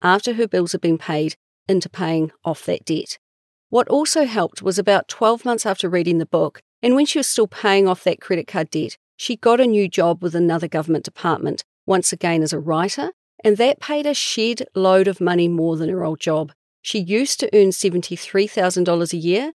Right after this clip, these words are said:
and her new salary was a hundred and six thousand dollars a year, so a huge thirty-three thousand dollar jump. She managed to pay off her credit card with the first pay from that new job, and that was a really great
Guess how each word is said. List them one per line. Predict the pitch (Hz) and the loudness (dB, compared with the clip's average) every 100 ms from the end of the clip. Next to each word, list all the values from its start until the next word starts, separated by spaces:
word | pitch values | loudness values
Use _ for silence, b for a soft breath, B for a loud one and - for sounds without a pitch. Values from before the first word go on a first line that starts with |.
| _ - | _ 0
and | 208 202 | 2 4
her | 190 | 4
new | 185 185 | 4 0
salary | 190 190 180 170 170 | 0 0 2 2 0
was | 170 170 | -2 -4
a | |
hundred | 165 - 247 247 | -8 -6 -4 -2
and | 208 | -2
six | 185 196 - - - | 0 -2 -4 -10 -8
thousand | - 170 165 | -2 0 0
dollars | 160 160 156 | -2 -2 -4
a | 160 | -4
year, | 160 160 170 _ _ | -4 -4 -4 _ _
so | - 254 | -4 0
a | 220 | 0
huge | 208 - 277 277 262 - - | -2 -6 -2 -2 -4 -8 -18
thirty-three | - 220 220 214 - 196 185 | -4 0 2 0 -2 -2 -2
thousand | - 170 170 | -2 -2 0
dollar | 170 165 | -2 -2
jump. | 156 - 156 - _ _ _ _ _ | -2 -2 -4 -6 _ _ _ _ _
She | - 240 | -8 0
managed | 226 226 247 - | 4 4 2 -4
to | |
pay | - 202 | -2 4
off | 175 262 285 | 6 6 2
her | 233 | -6
credit | - 180 - | -2 -2 -2
card | 196 165 | -4 -4
with | 175 | -6
the | - | -8
first | - - 185 - | -8 0 0 0
pay | - - 160 | -8 -4 -4
from | - 160 | 0 0
that | 160 - | 0 0
new | 170 | -2
job, | 160 170 156 - | 0 -2 -2 -2
and | 180 | 2
that | 202 220 | 2 2
was | 254 | 0
a | 247 | -2
really | 165 170 175 175 165 | -2 0 2 0 -2
great | - 170 160 | -2 -2 -2